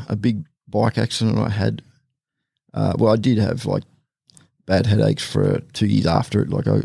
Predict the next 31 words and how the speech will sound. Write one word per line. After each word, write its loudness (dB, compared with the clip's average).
I 2
got 2
knocked -2
out 2
and -8
concussion, 2
woke 2
up -2
the -6
next -6
day 2
and 0
all 0
that. 0
I 2
like 4
to -2
blame 2
that, 0
but -4
I -2
think -8
it's -12
probably -6
a -6
lot -8
to -10
do 0
with 2
the 4
age. 2